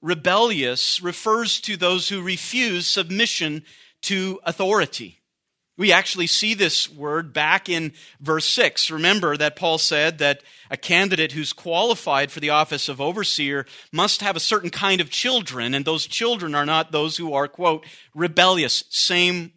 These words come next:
word is used here as is used back in verse six. Paul says there are many rebellious men, those who speak against authority.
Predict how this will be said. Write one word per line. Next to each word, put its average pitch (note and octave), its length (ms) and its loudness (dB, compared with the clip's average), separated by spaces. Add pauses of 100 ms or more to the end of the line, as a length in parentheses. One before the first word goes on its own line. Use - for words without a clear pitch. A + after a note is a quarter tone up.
word D#3 460 0
is C3+ 260 -2 (240)
used D3+ 380 -2
here D3+ 540 0 (220)
as D#3 280 2
is D3 180 0
used C#3 400 -2
back C3 320 -4
in C#3+ 140 -8
verse A2+ 280 -8
six. - 680 0 (1500)
Paul D#3+ 240 0
says E3 340 2
there D#3+ 180 4
are F#3 60 4
many G3 520 0
rebellious F3+ 840 2
men, G#3+ 220 0
those F#3 320 0
who A3+ 100 -4
speak - 640 0
against D3+ 540 -2
authority. F#3+ 600 0